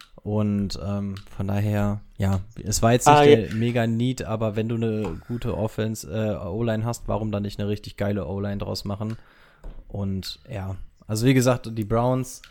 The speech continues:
Speaker 1: ähm, kann man, glaub ich, schon relativ hypen.
Speaker 2: Ähm, Willis ist der von Alabama, ne?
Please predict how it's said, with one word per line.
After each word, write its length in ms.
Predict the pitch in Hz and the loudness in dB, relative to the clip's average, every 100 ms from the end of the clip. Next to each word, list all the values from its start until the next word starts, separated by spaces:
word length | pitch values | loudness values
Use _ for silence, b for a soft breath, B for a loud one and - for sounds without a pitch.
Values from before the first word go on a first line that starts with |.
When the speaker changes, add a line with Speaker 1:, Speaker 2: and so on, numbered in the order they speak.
| b b b b - | b b b b -6
Speaker 1:
ähm, 380 | 113 110 110 | -2 0 0
kann 180 | 104 113 | -2 0
man, 120 | 113 | 0
glaub 200 | 113 110 | 2 2
ich, 120 | 107 - | 0 -2
schon 180 | 123 | -4
relativ 560 | 110 107 107 101 104 - | -2 2 0 0 -6 -2
hypen. 400 | 101 104 101 98 - - - - - - - - | -2 -2 -6 -10 -12 -18 -20 -20 -20 -20 -20 2
Speaker 2:
Ähm, 460 | 135 135 131 113 117 - | 2 4 -2 -4 -8 -10
Willis 520 | 135 127 185 269 262 | -4 4 4 4 2
ist 180 | 214 - | -2 8
der 120 | 208 | 8
von 180 | 202 196 | 8 2
Alabama, 520 | 175 147 123 120 110 | 4 6 6 4 0
ne? 280 | 113 165 | 2 0